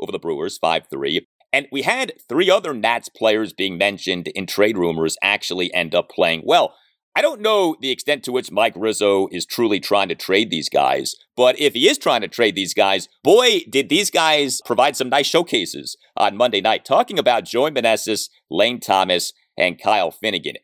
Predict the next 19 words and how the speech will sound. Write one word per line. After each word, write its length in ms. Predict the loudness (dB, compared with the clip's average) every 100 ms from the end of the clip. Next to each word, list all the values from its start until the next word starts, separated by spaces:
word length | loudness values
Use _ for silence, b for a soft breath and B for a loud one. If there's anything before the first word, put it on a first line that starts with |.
| -8
Meneses 540 | -2 2 2 2 -4 -4
hasn't 360 | -2 -2 -2 -2
been 280 | -2 -2 -6 0
talked 220 | 0 0
about, 240 | 2 2
like, 100 | 2
a 60 | -4
ton 480 | -6 0 0 0 -8 _ _ -2
as 160 | 0
being 220 | 2 2
a 40 | 2
trade 280 | 0 0 2
chip 240 | 0 0
for 60 | 0
the 80 | 0
Nats, 300 | 2 0 0
but 160 | 0
his 120 | 0
name 220 | 0 0